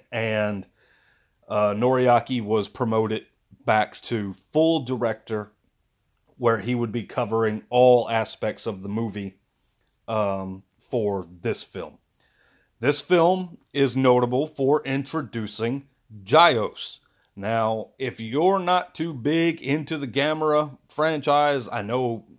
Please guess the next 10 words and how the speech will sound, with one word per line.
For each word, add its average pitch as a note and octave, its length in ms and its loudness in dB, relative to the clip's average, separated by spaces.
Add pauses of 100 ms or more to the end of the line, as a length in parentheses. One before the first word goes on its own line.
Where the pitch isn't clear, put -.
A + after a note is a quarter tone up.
(140)
there's A2 340 -4
a G#2+ 80 -2
pretty C#3 240 -6
good A2+ 180 -4
chunk A#2+ 240 -6
of G2 120 -18
you A2 180 -8
that F#2+ 260 -10
are, F#2 300 -6 (320)
because G2+ 560 -6